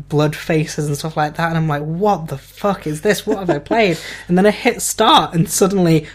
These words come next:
Speaker 1: flippers and a ball. <laughs> And I was like, "Oh, it's, oh, it's a, it's a pinball game." <laughs>
Speaker 2: Yeah. And pinball tables are never, on the, all the artwork is never, like, flippers and balls. It's like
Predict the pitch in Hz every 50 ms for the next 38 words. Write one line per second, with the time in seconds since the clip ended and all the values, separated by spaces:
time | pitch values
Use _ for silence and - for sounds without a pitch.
0 | - _ - - - 151 147 151 - 220 226 240 285 - 262 262 294 294 - -
1 | 294 247 214 196 180 - - - 349 - - 453 466 480 - - 294 277 262 -
2 | - 453 349 392 403 - 233 - - - - - - - - 453 453 480 480 440
3 | 415 - - 392 349 - - - - 226 240 240 - 302 294 - - 269 240 226
4 | - 208 196 196 196 - - - 202 214 214 214 208 202 190 202 208 - - -
5 | 698 719 679 640 - - 143 139 127 123 123 120 - - _ _ _ _ _ _
6 | _ _ _ _ _ _ _ - - - - - - 170 190 214 208 202 190 180
7 | 180 180 - - 180 175 170 170 151 143 131 123 127 123 127 131 135 123 123 120
8 | 113 110 - - - _ _ _ - - - - - - - 143 147 147 139 -
9 | - - 131 143 139 139 - 123 135 139 127 - 107 104 104 - 117 104 107 110
10 | 110 107 101 101 98 101 101 98 95 95 - - _ _ _ _ _ _ - -
11 | - 233 302 - - - - 107 107 104 - 110 110 107 127 147 156 165 139 123
12 | 113 98 - - - 185 180 - - 120 113 104 101 - - - _